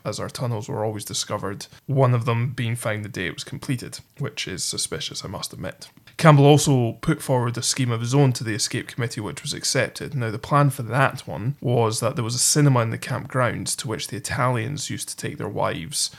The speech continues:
And although it meant getting past the sentry to reach that from the campsite, the intention was to try and mingle with the crowd as they were leaving for a performance and get out that way. However, he was transferred before he could put this scheme into operation.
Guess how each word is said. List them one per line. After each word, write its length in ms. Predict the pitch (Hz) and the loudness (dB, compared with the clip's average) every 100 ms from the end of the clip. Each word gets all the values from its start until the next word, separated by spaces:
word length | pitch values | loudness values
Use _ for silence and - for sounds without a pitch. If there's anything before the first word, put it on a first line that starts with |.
| - _ | -20 _
And 540 | 139 127 117 117 117 - _ - | 2 4 4 4 0 -4 _ 0
although 260 | 139 143 | 4 6
it 60 | 139 | 8
meant 220 | 120 117 | 6 2
getting 300 | 127 127 135 | 2 0 0
past 260 | 123 120 - | 0 0 0
the 80 | 131 | -2
sentry 420 | - 117 117 113 | 0 0 -2 -8
to 120 | 123 | -6
reach 320 | 107 131 - | -2 -2 -2
that 200 | 127 107 | -2 -2
from 160 | - 92 | -4 -10
the 60 | 113 | -10
campsite, 840 | - 180 156 - - 82 90 - - | -4 2 2 2 -4 -4 -8 -8 -10
the 100 | 117 | 0
intention 380 | 117 120 131 117 | 0 4 2 0
was 100 | 120 | -6
to 80 | - | -6
try 220 | - 135 | 0 2
and 120 | 123 | 4
mingle 340 | 120 117 113 113 | 2 2 2 0
with 200 | 101 - | -2 -6
the 60 | 135 | -8
crowd 360 | - 113 101 | -2 -2 -2
as 140 | 95 - | -6 -8
they 80 | |
were 160 | 107 107 | -6 -6
leaving 380 | 110 113 113 110 | -6 -6 -6 -8
for 200 | - 98 | -4 -4
a 40 | |
performance 560 | 156 - 120 104 - - | -4 -8 -2 -2 -4 -10
and 100 | 101 | -10
get 280 | - 87 - | -6 -8 -6
out 180 | 80 - | -10 -10
that 380 | - 120 101 - | -4 -2 -2 -6
way. 120 | 85 - - | -12 -12 2
However, 380 | 151 139 127 | 10 10 10
he 80 | 123 | 6
was 120 | 120 | 4
transferred 580 | 113 139 131 127 131 120 | 2 2 2 2 -4 -4
before 300 | 131 - 127 | -6 -6 -6
he 80 | 123 | -6
could 140 | - | -8
put 180 | 139 - | -10 -8
this 140 | - - | -6 -6
scheme 240 | - 123 | -4 -4
into 240 | 107 - | -4 -6
operation. 640 | 78 - 143 131 - - 139 | -8 -6 -4 -4 -4 -10 -12